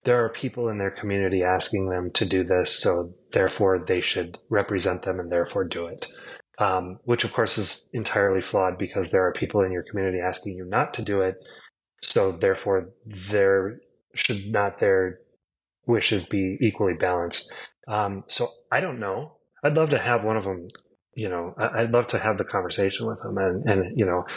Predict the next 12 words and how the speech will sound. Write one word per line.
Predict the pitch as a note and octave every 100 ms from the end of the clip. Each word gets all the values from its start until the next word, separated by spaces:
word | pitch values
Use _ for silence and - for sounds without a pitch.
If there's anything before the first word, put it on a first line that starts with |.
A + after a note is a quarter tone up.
| - - _
uh, | G#2 F#2+ F2+ F#2 -
it's | C#3 C3
not | C#3 B2
gonna | A2+ G2
happen, | A2 A2+ F#2+
but | G2
if | F#2+
any | A2
member | A2+ G2+ G#2 G#2
of | F#2
the, | F#2+ F#2
uh, | F#2 F2